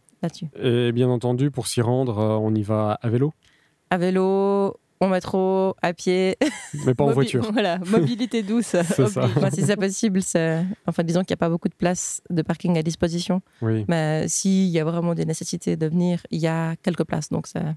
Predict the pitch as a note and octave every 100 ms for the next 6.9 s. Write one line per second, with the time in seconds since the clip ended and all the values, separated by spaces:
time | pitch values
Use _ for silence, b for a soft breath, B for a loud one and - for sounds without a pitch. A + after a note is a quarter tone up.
0 | - _ B B - A#2+ C3 C3+ B2+ A#2+
1 | B2+ A#2 A2+ - A2 A2 G2+ A#2+ G#2 C3
2 | E3+ F3 F3+ E3 D3+ D3+ D#3+ E3 E3+ -
3 | E3+ E3 - F3 E3+ - - - E3 F3
4 | E3 D#3+ D#3 D#3+ D#3+ E3 - E3+ - E3+
5 | D#3 F3 E3+ E3+ F3 - - F3 - E3+
6 | - - E3+ E3 F3 F3 E3+ F3 E3+